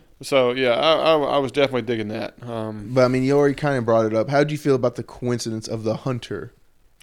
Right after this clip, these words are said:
Speaker 2: being right there that was okay with
Speaker 1: <sighs>
Speaker 2: ferals?
Speaker 1: You know, it didn't bother me. Um, I think the only thing that made that, that made that scene really plausible to me was the dogs.
Speaker 2: Yeah.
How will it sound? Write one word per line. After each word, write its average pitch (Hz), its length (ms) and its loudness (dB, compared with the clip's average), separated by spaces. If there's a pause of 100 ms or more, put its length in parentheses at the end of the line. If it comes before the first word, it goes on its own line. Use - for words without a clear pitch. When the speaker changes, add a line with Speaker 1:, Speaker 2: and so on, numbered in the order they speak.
(160)
Speaker 2:
being 120 260 0
right 107 280 0
there 110 180 -2
that 110 160 0
was 110 140 -4
okay 117 340 0
with 107 80 4
Speaker 1:
<sighs> 110 260 2
Speaker 2:
ferals? 101 400 -2 (460)
Speaker 1:
You 139 160 -6
know, 180 460 -2 (2250)
it - 100 -8
didn't 339 200 0
bother 127 260 4
me. 202 300 -4 (800)
Um, 135 600 0
I 135 120 0
think 131 340 -6
the 131 120 0
only 165 240 0
thing 165 160 -2
that 131 100 -4
made 123 360 -2
that, 139 340 0 (560)
that 123 260 0
made 127 220 -2
that 123 160 -2
scene 123 420 -6
really 123 180 -2
plausible 120 440 0
to 123 60 -8
me 127 220 -4
was 113 280 -6
the 113 60 -8
dogs. 120 460 -2
Speaker 2:
Yeah. 107 220 2